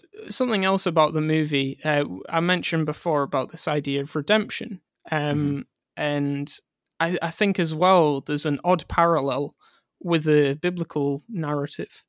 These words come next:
Speaker 1: um,
Speaker 2: Mm-hmm.
Speaker 1: in Hosea, um,
Speaker 2: Yes.
Speaker 1: where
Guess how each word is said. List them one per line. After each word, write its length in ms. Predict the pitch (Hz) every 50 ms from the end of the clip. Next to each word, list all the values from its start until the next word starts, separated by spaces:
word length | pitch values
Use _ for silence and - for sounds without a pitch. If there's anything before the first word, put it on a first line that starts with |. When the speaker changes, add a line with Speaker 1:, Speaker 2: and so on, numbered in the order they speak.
| _ _ _ _ _
Speaker 1:
um, 80 | - 156
Speaker 2:
Mm-hmm. 360 | 147 147 147 147 143 147 147 151 - _ _
Speaker 1:
in 280 | - 165 156 156 151
Hosea, 720 | 151 - - 160 156 151 151 175 190 202 170 139 - - _ _ _ _ _ _ _ _ _ _ _ _ _ -
um, 460 | - 160 151 143 139 139 139 135 135 127
Speaker 2:
Yes. 200 | 104 104 - 151
Speaker 1:
where 360 | 147 143 143 143 139 135